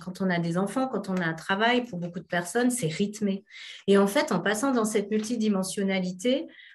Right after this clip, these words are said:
à terme, on peut plus penser que la nuit on dort, le jour on travaille, à tel moment on mange, à tel moment on mange pas.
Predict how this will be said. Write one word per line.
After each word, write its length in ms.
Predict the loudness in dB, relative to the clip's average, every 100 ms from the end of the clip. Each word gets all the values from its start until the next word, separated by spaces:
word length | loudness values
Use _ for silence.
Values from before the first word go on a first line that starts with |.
| 0
à 140 | 0
terme, 560 | 4 4 4 2 0 0
on 100 | -2
peut 240 | 4 4 4
plus 500 | 2 -2 0 -2 -4
penser 420 | -4 -4 2 2 4
que 120 | 2
la 180 | 4 4
nuit 180 | 4
on 120 | 4 4
dort, 320 | 4 4 2
le 100 | 0
jour 220 | 0 -2
on 120 | -2
travaille, 640 | -4 -4 0 0 2 -2 -2
à 80 | -2
tel 240 | 0 2
moment 280 | 2 2 2
on 20 | 2
mange, 340 | 2 0 -2
à 60 | -4
tel 180 | -2
moment 220 | 0 0 -2
on 40 |
mange 280 | -2 -4 0
pas. 240 | 2 2